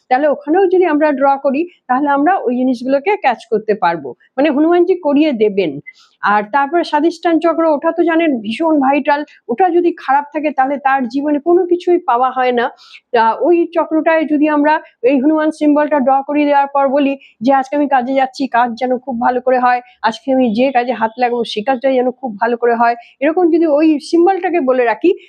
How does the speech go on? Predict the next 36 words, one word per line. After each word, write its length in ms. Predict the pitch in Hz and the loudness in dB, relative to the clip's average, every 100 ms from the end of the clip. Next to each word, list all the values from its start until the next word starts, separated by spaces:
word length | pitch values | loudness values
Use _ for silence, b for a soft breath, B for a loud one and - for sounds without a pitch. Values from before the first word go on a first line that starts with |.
| _ | _
তাহলেই 320 | 247 294 359 | -2 2 2
কিন্তু 240 | 349 294 269 | 0 -4 -4
হনুমানজি 520 | 254 262 269 262 427 - _ _ | -2 0 2 2 0 -4 _ _
কাজ 240 | 254 240 | -4 -2
করতে 280 | - - 403 | -8 -4 -4
শুরু 220 | 370 285 | -2 -4
করে 220 | 226 208 185 | -2 0 0
দেবে, 260 | 165 139 - b _ | -2 -8 -14 b _
তখন 280 | 240 370 339 | -2 0 0
আমাদের 300 | 262 285 370 | 0 0 0
ওই 100 | 262 | -2
সমস্যাগুলো 580 | - 220 220 254 320 403 | -2 -4 -2 0 0 2
হবে 220 | 262 196 | 0 -2
না। 160 | 165 - b b | -6 -8 b b
আর 200 | 214 226 | -2 0
রুট 240 | 226 311 311 | 0 -2 0
চক্র, 320 | 311 285 415 | -2 0 0
সেটা 240 | 427 233 | -2 -6
তো 200 | 233 370 415 b | -2 -2 -2 b
আগেই 280 | - 208 269 | -4 0 2
বললাম, 380 | 240 240 262 359 440 | 2 2 2 -2 -2
আধার, 440 | 180 202 202 277 196 | -2 -4 0 0 0
মূল 440 | 190 240 302 349 | -2 0 2 2
আধার, 440 | - 185 196 247 170 - _ | 0 -4 0 0 0 -4 _
তাই 160 | 196 220 | -2 0
জন্যই 220 | 285 311 | 2 0
নাম 200 | 233 214 | 0 0
হয়েছে 280 | 247 254 349 | 0 2 0
মূল 220 | 247 214 | 2 0
আধার। 360 | 190 226 185 156 b b | 0 0 -2 -4 b b
আমাদের 280 | 202 311 349 | 0 0 0
সমস্ত 800 | - 214 311 415 427 403 - | -2 0 2 2 0 -2 -6
কিছুকে 420 | 294 233 214 254 302 | -6 -4 -6 -2 -2
ধরে 380 | 208 220 269 | 0 0 0
রেখে 240 | 269 226 220 | -2 -2 -2
দিয়েছে, 440 | 208 233 233 339 | 0 -2 0 -2